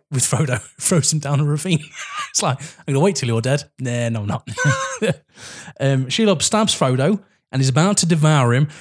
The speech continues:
when Mister P I M P gardener <laughs> extraordinaire Samwise Gamgee shows up and sticks it to Shelob like he's a giant fucking shoe. <laughs>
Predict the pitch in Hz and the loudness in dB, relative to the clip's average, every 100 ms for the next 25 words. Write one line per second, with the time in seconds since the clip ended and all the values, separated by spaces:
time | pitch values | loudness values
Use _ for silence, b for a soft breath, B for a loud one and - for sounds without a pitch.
0 | B - 147 151 190 190 - 170 - 208 | B 0 4 6 6 4 0 -4 0 2
1 | 233 226 180 196 202 - 190 190 190 170 | 2 2 2 2 2 0 2 2 2 2
2 | 185 135 165 180 180 175 147 - - - | 2 2 2 2 2 0 0 0 0 2
3 | 175 196 185 180 160 123 - 175 185 170 | 4 4 4 4 4 4 4 4 4 4
4 | 180 151 156 147 123 131 - 170 175 143 | 2 2 2 2 2 0 2 2 2 2
5 | - 123 - - - 240 - 233 - 196 | 0 0 2 2 0 0 0 0 0 0
6 | - 160 135 147 131 127 147 123 165 180 | 2 2 2 0 -2 -2 -2 2 2 2
7 | 165 - 185 - 165 143 - 190 151 113 | 0 -2 -2 0 0 0 0 0 0 -2